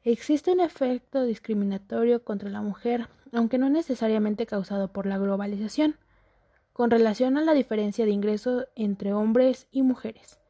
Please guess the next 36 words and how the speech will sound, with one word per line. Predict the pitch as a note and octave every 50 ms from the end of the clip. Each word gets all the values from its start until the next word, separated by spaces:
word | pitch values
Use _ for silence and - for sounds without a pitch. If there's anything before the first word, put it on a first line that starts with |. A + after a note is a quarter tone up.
| _ _ _ _ _ _
sin | - - C4 C4 B3
necesariamente | B3+ B3+ A#3 C4 B3+ A#3+ C4+ C4+ C4+ C#4+ D4 D4 C#4+ C#4+ C#4+ C4+ C4 C4 _ C#4+ C#4 C4
adentrarse | C4 A#3+ A3+ A3 G#3+ G#3 G3 - G#3+ G#3+ G#3 G3+ - - A#3+ -
a | A3+ A3
identificar | G#3+ G#3 G3+ G3 G#3 F#3+ - G#3 - _ - - G#3 G3+ G#3 - _ _
el | _ - A3+ A3+ A3+
impacto | G#3+ G3+ - G3+ G3 G3 _ - A3
de | G#3+ G#3+ G#3
esta | G3+ - - - G#3+
realidad. | G3+ G3+ G3 G3 F#3+ G3+ G#3 A3 A#3 - _ - _ _ _ _ _ _
Sí | - - E4+ E4+ E4+
existen | E4+ E4 - - D#4 C#4 - D4 C4+
compañías | - C4 A#3 G#3+ G#3+ G#3 G#3 G#3 G#3 G#3 -
que | _ A3+
le | G#3 G3+
pagan | _ - G#3 G3+ G3+ G#3 G#3
más | G3+ G3+ G3 -
a | G3
un | F#3 F#3 G3
hombre | G#3 G#3+ A3 A3 A#3 B3 A#3+
que | _ G#3+
a | G#3
una | G#3 G#3 G#3+ G#3+
mujer | G#3 G3+ G3+ G3 - B3 C4 C4+ _
por | - A3
el | A3 A3+ A3+
simple | - C#4 C4+ - C4 B3
hecho | A#3+ - - B3+ B3+
de | A#3+ G#3
ser | - - G3 F#3 F3+
hombres. | F3+ F3 F#3 - - - - - - - - - _ _ _ _ _ _ _ _ _ _ _ _ - - - - - - _ _ _
Impacto | - C#4 B3+ D#4 D#4 - - F#4+
cultural | - D#4 B3+ G#3+ G#3+ G3+ G3+
de | F#3+ G#3+
la | A3 G#3+
globalización. | G3+ G3 G3+ F#3+ - - G#3 - G3+ F#3+ - G#3 -